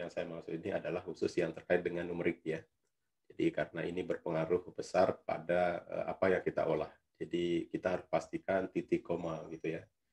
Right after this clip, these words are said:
Jangan sampai tertukar dengan tanda titik koma dari bahasa Inggris. Karena perbedaannya sangat,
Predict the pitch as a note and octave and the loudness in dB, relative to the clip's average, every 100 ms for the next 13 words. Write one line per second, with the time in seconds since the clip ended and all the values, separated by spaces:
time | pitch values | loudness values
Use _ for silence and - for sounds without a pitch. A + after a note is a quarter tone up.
0 | _ _ E2+ D#2+ - E2 - - - D#2 | _ _ -6 -6 -4 -4 -4 -8 -8 -2
1 | F2+ F#2 D#2 E2+ D#2+ E2 D#2+ E2 E2 D#2+ | 0 0 -4 -10 -4 -4 2 2 4 0
2 | - D#2+ E2+ - D#2+ F2 F2+ F2+ D#2+ D2+ | -2 -4 -4 -4 -4 -2 -2 -2 -2 -2
3 | D#2+ D#2+ D#2+ D#2+ E2 D#2 D2+ - - _ | -4 -6 -4 -4 -2 -4 -6 -8 -18 _
4 | _ _ _ _ D#2 E2 E2+ E2 E2 - | _ _ _ _ -6 -2 -2 -2 -6 -14
5 | _ _ - D#2+ E2 D#2+ D#2+ E2 F2 - | _ _ -2 0 2 2 0 2 0 0
6 | D#2 D#2+ | -4 -6